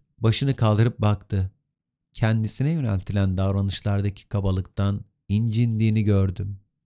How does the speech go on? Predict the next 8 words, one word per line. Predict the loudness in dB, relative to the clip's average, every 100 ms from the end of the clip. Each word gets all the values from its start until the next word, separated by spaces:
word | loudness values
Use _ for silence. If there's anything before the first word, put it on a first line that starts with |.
| _ -20 -20 -20 _
Fakat | -2 0 0 -2 -10 _ _ _ _ _ _ -6
kendini | 0 2 2 2
savunamayacak | 4 4 8 8 8 8 8 8 8 8 4 -6 6
ve | 6 6 4
kavga | 6 8 8 6
edemeyecek | 8 8 8 8 6 6
kadar | 8 8 8
yorgundu | 8 8 6 6 4 4 4 2